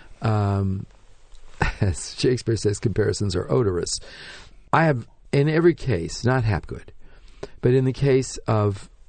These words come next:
uh, The Invention of Love, I had seen several times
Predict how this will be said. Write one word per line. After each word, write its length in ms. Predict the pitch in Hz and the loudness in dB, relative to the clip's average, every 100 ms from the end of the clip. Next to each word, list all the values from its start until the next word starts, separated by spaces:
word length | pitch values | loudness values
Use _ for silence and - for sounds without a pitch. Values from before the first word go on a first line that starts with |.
| - | -4
uh, 280 | 110 104 104 | 0 2 2
The 140 | 110 | 2
Invention 340 | 107 113 - | 2 0 -2
of 60 | 101 | 0
Love, 380 | 107 98 95 90 | 2 2 0 -2
I 140 | 110 107 | -2 0
had 220 | 104 101 | 2 0
seen 300 | - 110 104 | -2 0 0
several 280 | 110 113 101 | -2 -4 -2
times 380 | 101 92 92 | -2 -2 -4